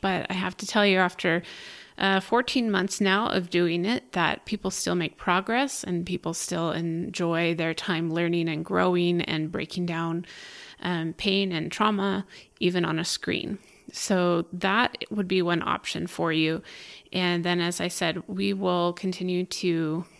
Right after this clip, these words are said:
talk about how do you find a therapist in later podcast episodes. So I don't want you to think that finding a Christian therapist is the thing that's gonna hold you back.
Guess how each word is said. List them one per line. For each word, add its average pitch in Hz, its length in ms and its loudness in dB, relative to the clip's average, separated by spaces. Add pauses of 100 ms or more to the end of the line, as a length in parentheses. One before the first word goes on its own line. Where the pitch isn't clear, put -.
(260)
talk - 260 -2
about 180 260 0
how 175 160 2
do 170 120 -2
you 165 80 -2
find 160 420 0
a 165 80 -2
therapist - 580 -4
in 190 140 2
later 170 220 0
podcast - 640 -4
episodes. - 560 -4
So 170 180 2
I 175 100 6
don't 247 260 2
want 208 280 0
you 202 100 2
to 190 80 2
think 170 320 0
that - 240 -2
finding 208 480 6
a 196 80 4
Christian 247 480 0
therapist 247 600 2
is 180 140 0
the 165 100 0
thing 160 260 2
that's - 180 -2
gonna 147 180 -2
hold 151 240 -6
you 143 80 -2
back. - 340 -4